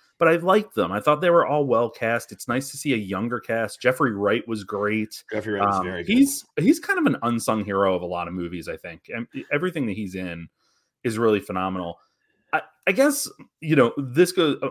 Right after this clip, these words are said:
Speaker 1: m-, <laughs>
Speaker 2: Hey.
Speaker 1: here's where I'm gonna piss off a lot of people.
Speaker 2: Do it.
Speaker 1: Why did we need this movie?
Speaker 2: Oh,
Speaker 1: Um,
Speaker 2: oh, yeah.
Speaker 1: I said this, I think you and I both talked about this. Like, I still
Speaker 2: Mm-hmm.
Speaker 1: was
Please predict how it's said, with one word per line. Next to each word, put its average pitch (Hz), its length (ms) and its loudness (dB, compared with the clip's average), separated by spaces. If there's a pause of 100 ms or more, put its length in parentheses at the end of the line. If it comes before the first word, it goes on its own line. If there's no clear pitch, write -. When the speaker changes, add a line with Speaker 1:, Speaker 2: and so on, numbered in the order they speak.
Speaker 1:
m-, 143 240 -12 (220)
<laughs> 120 120 -12 (480)
Speaker 2:
Hey. 127 160 -2
Speaker 1:
here's 151 240 4
where 143 120 6
I'm 123 100 4
gonna 107 140 2
piss 101 220 0
off 95 160 2
a 92 40 -14
lot 85 160 -4
of 85 80 -12
people. - 340 -16 (480)
Speaker 2:
Do 104 120 2
it. - 20 4
Speaker 1:
Why 147 180 4
did 269 160 0
we 196 120 0
need 117 300 0
this 92 200 -8
movie? - 340 -16 (720)
Speaker 2:
Oh, 285 140 10
Speaker 1:
Um, 226 140 6
Speaker 2:
oh, 220 300 4 (100)
yeah. 175 220 2 (680)
Speaker 1:
I 175 60 6
said 208 240 2
this, 190 280 2
I 156 80 6
think 180 200 -2
you 165 120 -2
and 139 80 2
I 139 80 4
both 127 240 0
talked 90 200 -4
about 95 200 -2
this. 90 200 -6
Like, 104 200 0
I 110 80 -2
still 151 360 -2
Speaker 2:
Mm-hmm. 165 100 0
Speaker 1:
was 127 100 -2